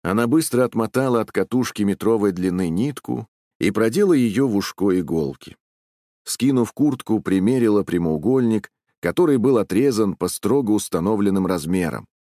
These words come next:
восемьдесят миллиметров на семьдесят семь миллиметров, и ловко приметала его стежками через край. Женщины сперва, как заворожённые, смотрели на её спорую работу, но постепенно потянулись к лежащим биркам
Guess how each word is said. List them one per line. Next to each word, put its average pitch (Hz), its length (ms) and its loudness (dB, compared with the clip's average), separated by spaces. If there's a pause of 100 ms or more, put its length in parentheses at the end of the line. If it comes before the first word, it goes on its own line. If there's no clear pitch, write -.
(260)
восемьдесят 104 680 0
миллиметров 95 720 0
на 90 160 -2
семьдесят 95 600 -2
семь 90 260 -2
миллиметров, 80 680 -4 (480)
и 90 80 2
ловко 160 380 2
приметала 117 580 0
его 98 240 2
стежками 98 640 -2
через 80 340 -6
край. 71 380 -6 (880)
Женщины 143 520 0
сперва, 110 520 0
как 113 260 0
заворожённые, 98 800 0
смотрели 98 540 0
на 90 100 -2
её 85 280 0
спорую 90 500 -2
работу, 80 560 -4 (400)
но 135 140 0
постепенно 151 680 0
потянулись 107 680 -2
к - 60 -16
лежащим 85 640 -2
биркам 139 480 -2